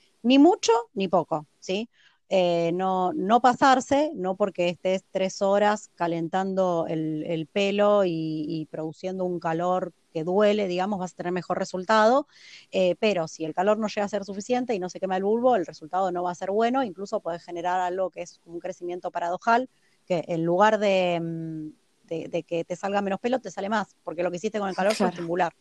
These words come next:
Speaker 1: <laughs> Entonces, em, no hay una cantidad de ti-, no hay una, no hay un tiempo que yo te puedo decir, "Mira, una sesión de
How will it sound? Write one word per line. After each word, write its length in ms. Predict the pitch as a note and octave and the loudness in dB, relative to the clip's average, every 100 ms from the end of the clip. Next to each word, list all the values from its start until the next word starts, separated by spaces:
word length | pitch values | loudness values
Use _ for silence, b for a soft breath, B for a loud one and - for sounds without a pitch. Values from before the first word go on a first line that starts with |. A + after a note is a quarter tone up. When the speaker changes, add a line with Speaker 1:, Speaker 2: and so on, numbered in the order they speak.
| _ - | _ -20
Speaker 1:
<laughs> 840 | - B3+ - C4 - D#4 D#4 C4+ - | -12 -10 -10 -14 -14 -12 -12 -8 -2
Entonces, 560 | A3 A#3+ B3+ C4 B3+ _ B B B | 2 2 4 2 0 _ B B B
em, 520 | A3 G3+ G3+ G3+ G3 - - | 2 4 4 0 -2 -6 2
no 160 | C4+ | 4
hay 120 | F4+ | 6
una 180 | F#4+ F4+ | 6 4
cantidad 680 | A3+ G#3+ G3 F#3+ F#3+ G#3 B3 C#4+ _ - | 4 0 0 2 6 6 4 -2 _ -4
de 140 | F3+ | -4
ti-, 160 | - G3+ | -2 0
no 100 | A3+ | 4
hay 80 | C#4+ | 4
una, 140 | C#4+ - | 4 2
no 100 | B3 | 2
hay 80 | D4+ | 4
un 100 | B3+ | 4
tiempo 640 | C4+ D4 C#4+ D4+ D4+ C#4+ _ | 2 4 4 6 6 6 _
que 120 | F#3+ | -6
yo 160 | - G#3+ | -2 0
te 100 | A3+ | 0
puedo 200 | A3+ A#3 | 2 4
decir, 360 | G3 - A#3 | 2 0 -2
"Mira, 260 | G3+ E3 C#3 | -2 -4 -4
una 260 | - D#4+ F#4 | -2 0 0
sesión 460 | F#3 - G#3 A#3+ A3 | -2 -4 -4 -2 0
de 320 | F#3 F#3+ | 2 2